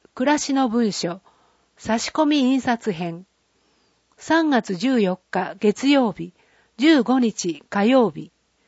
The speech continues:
午前十時から正午。Excel 二千十九で作成したデータを、ワード二千十九でラベルや文書に利用。対象者、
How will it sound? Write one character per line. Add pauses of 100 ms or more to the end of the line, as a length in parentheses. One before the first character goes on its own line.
(400)
午
前
十
時
か
ら
正
午。 (1200)
Excel
二
千
十
九
で
作
成
し
た
デ
ー
タ
を、 (480)
ワ
ー
ド
二
千
十
九
で (240)
ラ
ベ
ル
や
文
書
に
利
用。 (1300)
対
象
者、